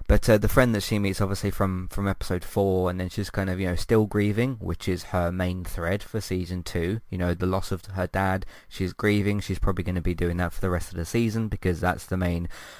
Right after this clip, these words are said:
um, one of the main plot points for this season is, you know, the, the, the loss of that character, and not just how that's affected Zoe herself, but how that's affected, uh, you know, the family and all the other characters, and, um, how that's kinda worked throughout this season.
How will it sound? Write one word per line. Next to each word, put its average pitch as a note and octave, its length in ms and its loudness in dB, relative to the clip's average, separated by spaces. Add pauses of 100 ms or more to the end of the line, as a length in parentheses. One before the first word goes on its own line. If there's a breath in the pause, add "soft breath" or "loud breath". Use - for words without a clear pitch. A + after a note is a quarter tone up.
(220 loud breath)
um, E2+ 540 0 (420)
one F#2+ 200 4
of E2 60 2
the E2+ 60 0
main E2+ 160 0
plot - 220 4
points A2 240 2
for - 120 -4
this G#2+ 160 -2
season G#2+ 500 -2
is, E2+ 200 -2
you F#2+ 80 -2
know, F2 120 2
the, F2 100 2
the, - 220 0
the G2+ 180 2
loss G#2+ 240 4
of G#2 80 -4
that G#2 160 0
character, G2+ 460 2
and C3 80 0
not - 160 -2
just A2+ 180 -4
how G#2 180 4
that's G2 220 -2
affected F#2 540 -4
Zoe F#2 240 2
herself, F2 500 0
but E2+ 120 -4
how F2+ 140 0
that's F2 200 -4
affected, F2+ 560 -6 (640 loud breath)
uh, F2+ 200 4
you F2+ 100 4
know, E2 120 2
the E2 80 0
family F#2 480 4
and F2+ 100 2
all F#2 120 2
the F#2 80 2
other F2+ 140 0
characters, F2 840 0 (100)
and, F2 400 0
um, E2+ 460 -2 (600)
how G2+ 120 4
that's F2+ 220 2
kinda F#2 200 -2
worked F#2 480 0
throughout - 280 -2
this F2+ 160 -4
season. F#2 480 -2